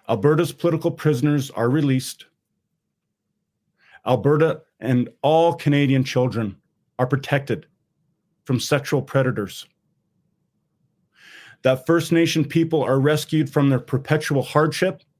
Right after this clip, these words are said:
pain, and suffering, that lethal covid injections are stopped, and that these politicians begin calling out climate change fraud.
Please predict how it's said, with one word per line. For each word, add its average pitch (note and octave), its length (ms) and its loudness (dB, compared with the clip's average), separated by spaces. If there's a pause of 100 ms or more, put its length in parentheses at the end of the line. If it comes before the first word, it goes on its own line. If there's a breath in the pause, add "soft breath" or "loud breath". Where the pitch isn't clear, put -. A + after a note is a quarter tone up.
(320)
pain, E3 560 0 (240)
and B2+ 160 0
suffering, A2+ 540 -4 (1900)
that B2+ 240 2
lethal E3+ 480 0
covid E3 380 2
injections B2+ 580 0
are G2 100 -2
stopped, - 680 -4 (2000 soft breath)
and B2 160 0
that C#3 140 2
these D#3 200 2
politicians D#3 800 0
begin C#3 500 2
calling D3+ 540 0
out D3+ 260 0
climate D3+ 440 0
change A#2+ 320 -2
fraud. G#2+ 500 -2